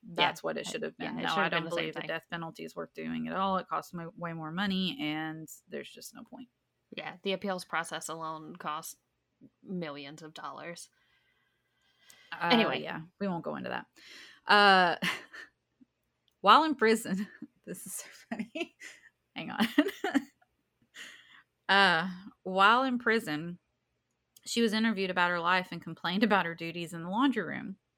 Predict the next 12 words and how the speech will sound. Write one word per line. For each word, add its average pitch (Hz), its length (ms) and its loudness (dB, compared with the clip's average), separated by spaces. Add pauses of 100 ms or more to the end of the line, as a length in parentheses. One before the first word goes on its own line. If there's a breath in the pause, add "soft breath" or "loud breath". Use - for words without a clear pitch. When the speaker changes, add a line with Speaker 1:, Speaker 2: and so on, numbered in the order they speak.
(340 soft breath)
Speaker 2:
<laughs> - 560 -12
Speaker 1:
Was, 277 180 4
didn't 294 320 -2
she 403 160 2
work 277 260 6
at 320 120 8
a 285 60 8
laundromat 277 680 4
<laughs> - 40 -18
at - 0 -
one 320 200 4 (100)
point? 349 380 2